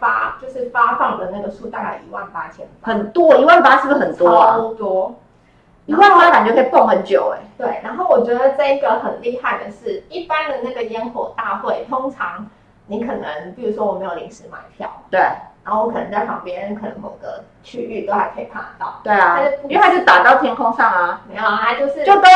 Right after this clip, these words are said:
Speaker 2: 我之前只要在公司加班，然后大稻埕在放烟火，我可能可以偷看得到的那种啊。
Speaker 1: 它的场地是在他们那个大仙市的一个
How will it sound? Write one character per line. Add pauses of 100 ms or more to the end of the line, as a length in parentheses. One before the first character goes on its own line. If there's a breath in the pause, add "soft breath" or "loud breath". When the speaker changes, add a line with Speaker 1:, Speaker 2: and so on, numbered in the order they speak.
Speaker 2:
我
之
前
只
要
在
公
司
加
班，
然
后
大
稻
埕
在
放
烟
火，
我
可
能
可
以
偷
看
得
到
的
那
种
啊。
Speaker 1:
它
的
场
地
是
在
他
们
那
个
大
仙
市
的
一
个